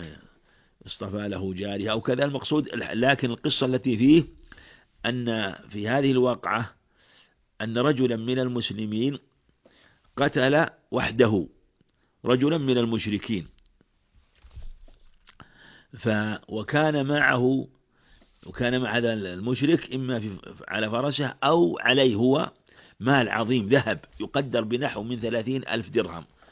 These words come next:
أو نحو من ذلك. والقاعدة الشرعية أن من قتل قتيلا فله سلبه،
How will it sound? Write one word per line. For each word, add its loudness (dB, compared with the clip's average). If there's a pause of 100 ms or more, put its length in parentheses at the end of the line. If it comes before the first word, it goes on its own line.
(120)
أو -2
نحو -4
من -6
ذلك. -6 (1300)
والقاعدة 4
الشرعية -2
أن -4
من -2
قتل -2
قتيلا -4 (1000)
فله 0
سلبه، -4